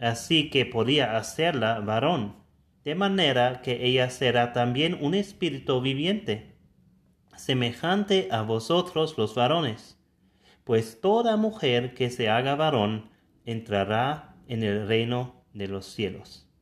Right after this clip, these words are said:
Una tal enseñanza es realmente tontería y no tiene nada que ver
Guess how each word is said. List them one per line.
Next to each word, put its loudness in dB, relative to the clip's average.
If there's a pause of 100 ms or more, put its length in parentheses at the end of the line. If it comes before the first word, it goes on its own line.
(1400)
Una 2
tal 4
enseñanza 0
es 0
realmente 0
tontería 0
y 0
no 0
tiene 0
nada 0
que 2
ver 0